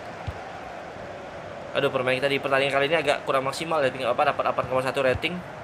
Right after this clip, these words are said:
Ya, itu udah oke sih. Tapi jangan sampai drop point sih, gawat sih. Come on, boy. Menit delapan puluh enam, yuk, let's go, Meratu. Ayo dong, bantu defense lah. Osi berbahaya kan ini, Meratu, Meratu. Nice block. Oke, oke, oke, yuk, yuk, yuk, yuk,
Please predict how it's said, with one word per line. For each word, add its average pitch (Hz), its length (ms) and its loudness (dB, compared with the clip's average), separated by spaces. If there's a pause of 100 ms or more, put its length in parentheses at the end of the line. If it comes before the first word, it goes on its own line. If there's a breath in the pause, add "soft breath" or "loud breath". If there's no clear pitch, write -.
(380)
Ya, 113 140 -6
itu 143 100 -2
udah 117 240 6
oke 127 160 -2
sih. 117 160 -4 (640)
Tapi 110 220 -4
jangan 117 180 4
sampai 117 400 2
drop 117 220 4
point 127 340 6
sih, 120 240 -2
gawat 123 320 6
sih. 110 160 -2
Come 127 160 2
on, 120 80 0
boy. 107 140 6 (480)
Menit 120 100 2
delapan 131 160 4
puluh 143 160 4
enam, 135 160 2
yuk, 147 80 6
let's 135 160 4
go, 156 160 4
Meratu. 147 480 4 (640)
Ayo 262 160 8
dong, 185 320 10
bantu 196 240 8
defense 269 320 6
lah. 208 240 6
Osi 226 240 4
berbahaya 214 400 8
kan 214 80 8
ini, 226 100 4
Meratu, 226 540 6
Meratu. 247 640 8
Nice 175 160 6
block. 185 220 8 (840)
Oke, 175 140 2
oke, 165 160 4
oke, 165 160 4
yuk, 160 160 6
yuk, 165 160 6
yuk, 156 80 6
yuk, 170 100 6